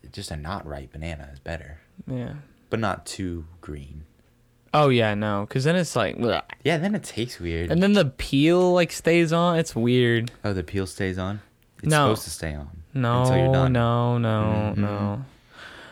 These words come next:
Speaker 2: All right, well,
Speaker 1: So silly.
Speaker 2: Thank you all for joining us today.
Speaker 1: Episode nine. Yes, thank you for joining.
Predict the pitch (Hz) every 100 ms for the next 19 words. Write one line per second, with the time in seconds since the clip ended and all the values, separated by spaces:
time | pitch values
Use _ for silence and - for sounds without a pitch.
0 | - - 202 147 131 143 165 165 160 160
1 | 90 85 85 - - - _ - 202 208
2 | 226 214 - 175 170 170 170 170 - 131
3 | 151 170 175 165 196 - - - _ _
4 | - 127 120 131 160 - _ - - 101
5 | 98 101 101 98 95 - 104 104 101 -
6 | 98 104 101 101 104 120